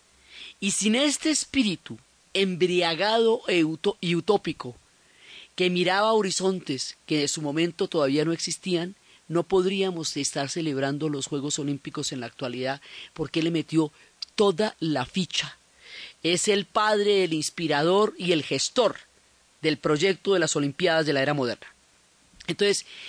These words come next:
¿cómo uno va a montar las Olimpiadas de la era moderna? O sea, eso no es una cosa así fácil, que, que rico, que chusco montarlas. No, a ver, ¿cómo vamos a hacer eso? Hay un antecedente. En Grecia, después de que Grecia se había independizado de Turquía,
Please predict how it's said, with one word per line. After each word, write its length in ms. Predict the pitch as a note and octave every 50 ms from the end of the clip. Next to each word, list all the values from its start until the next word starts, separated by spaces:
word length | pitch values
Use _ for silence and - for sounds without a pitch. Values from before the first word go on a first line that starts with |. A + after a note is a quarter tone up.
| - - -
¿cómo 320 | - - C4+ C4 D4 D4+
uno 260 | C#4+ C4 B3 A#3+ B3+ A#3
va 120 | G#3+ G3+
a 20 |
montar 340 | G3 G#3 G#3+ F#3+ - G#3 F#3+
las 180 | G3 G3 G3 -
Olimpiadas 440 | F#3 D#3+ C#3+ - - E3 E3 E3+ D#3+
de 100 | F3 D3+
la 100 | B2+ B2
era 140 | C3 D3
moderna? 380 | D#3+ D3 B2+ C#3 D3 C3 B2 A#2+
O 40 | A#2
sea, 120 | - C3
eso 260 | A#2 - E3+ D#3+ F3
no 80 | F3 E3
es 100 | D#3 -
una 200 | E3+ D#3+ D#3 D#3
cosa 260 | - E3+ E3 - -
así 180 | D3 - - D3+
fácil, 380 | - - F#3+ F3 - - - - _
que, 140 | - C#3 B2+
que 200 | - - F#3 F3
rico, 420 | E3 F3+ D#3+ E3 D#3+ - C4+ C4
que 260 | - A#3 G#3 F#3 E3 -
chusco 420 | - - C4+ B3 - - - B3
montarlas. 480 | G#3+ G#3 E3+ D3 - G#3+ F#3+ E3+ C#3+ C3+ C3+
No, 120 | B2+ G2+
a 60 | A2
ver, 160 | C3+ C#3 - - - - - - -
¿cómo 220 | - F3+ F#3 A3 B3
vamos 220 | C4 B3 A3+ A3+
a 40 | F#3+
hacer 180 | - - D#3+ C#3
eso? 220 | G#2+ - - - - _ _ _ _ _ - - - - - - - - -
Hay 220 | G#3 A3+ B3+ C4
un 80 | C#4 C#4
antecedente. 880 | C#4 C4 - - G3+ F3 - F3+ E3+ E3+ E3+ D#3 B2+ - _ - - - _ _ _ _ _ _ - - - - - - - - _ _
En 240 | G#3 G#3 G#3 G#3 G#3
Grecia, 580 | A3+ C4+ D4+ C4 - - - C#3+ B2+ C3 D3+ - _ _ _ _ _ _ _ _
después 400 | D#3 E3+ F#3 - - G#3 A3 A3+
de 100 | C4 C4+
que 140 | - A#3+ G3+
Grecia 360 | E3+ F#3 F#3+ F#3 - A#3+ A3
se 140 | - - F#3+
había 160 | E3 D#3+ E3
independizado 840 | E3+ F3 G3 G3 - G3 E3+ D3+ C3+ C#3 C3+ - F3 D#3+ E3+ F3+ F#3+
de 120 | F3+ D#3+ D3+
Turquía, 600 | - D3 C3+ - - - F#3+ E3+ C3+ A#2+ C#3